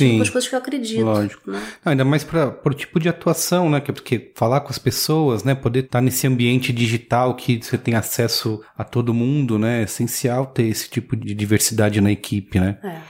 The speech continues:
Speaker 1: Voltando um pouco aqui pro negócio, em dois mil e quatorze, num evento da I A B, você disse que dez por cento da verba de mídia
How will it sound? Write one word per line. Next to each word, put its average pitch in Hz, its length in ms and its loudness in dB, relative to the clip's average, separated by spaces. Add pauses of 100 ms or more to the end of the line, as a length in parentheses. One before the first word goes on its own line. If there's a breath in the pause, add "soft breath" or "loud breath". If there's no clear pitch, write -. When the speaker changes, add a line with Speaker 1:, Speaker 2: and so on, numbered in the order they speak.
(180)
Speaker 1:
Voltando 117 380 0
um 113 40 2
pouco 110 220 -2
aqui - 100 -6
pro 110 180 -6
negócio, 117 760 0 (100)
em 127 80 2
dois 117 180 0
mil 143 80 2
e 139 40 -4
quatorze, 147 340 0
num 143 120 2
evento 127 220 0
da 131 120 2
I 123 60 2
A 117 40 2
B, 123 140 2
você 131 180 -2
disse 127 180 -2
que - 80 0
dez 135 260 0
por - 160 0
cento 139 380 -2
da 127 100 2
verba 120 260 2
de 117 120 0
mídia 110 520 0